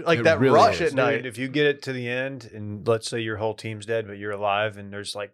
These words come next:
Speaker 3: five other people.
Speaker 2: It's very stressful.
Speaker 3: It's like, oh, it gets real.
Speaker 2: But
Speaker 3: It's
Speaker 2: Fortnite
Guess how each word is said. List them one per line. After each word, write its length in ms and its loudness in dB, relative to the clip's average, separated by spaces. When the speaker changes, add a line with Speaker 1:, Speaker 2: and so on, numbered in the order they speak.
Speaker 3:
five 260 2
other 180 -8
people. 520 -10
Speaker 2:
It's 180 0
very 280 -2
stressful. 360 -8
Speaker 3:
It's 160 -2
like, 380 2
oh, 480 4
it 180 -2
gets 280 -4
real. 420 -4
Speaker 2:
But 120 -8
Speaker 3:
It's 100 -20
Speaker 2:
Fortnite 240 4